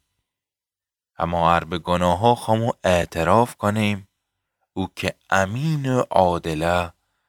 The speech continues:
گناه ها امونه به بخشه و هر نادرستی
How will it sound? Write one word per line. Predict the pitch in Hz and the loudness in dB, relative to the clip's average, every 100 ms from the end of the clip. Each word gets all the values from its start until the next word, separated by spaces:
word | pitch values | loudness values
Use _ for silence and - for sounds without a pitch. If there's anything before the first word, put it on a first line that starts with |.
| _ _ _ _ | _ _ _ _
گناه | - 90 87 82 78 | -4 -2 0 -2 -2
ها | 98 101 - | 0 0 -2
امونه | 87 87 87 87 | -8 -10 -10 -8
به | 85 85 | -8 -12
بخشه | - - 82 - - - 117 | -12 -6 -6 -6 -8 -2 0
و | 120 117 117 _ _ _ _ _ _ _ - | -2 -4 -10 _ _ _ _ _ _ _ 0
هر | 85 80 92 120 127 120 | 0 0 0 2 0 -6
نادرستی | 113 107 107 101 98 95 - 101 98 | -6 -6 -4 -2 -2 -2 -6 -6 -8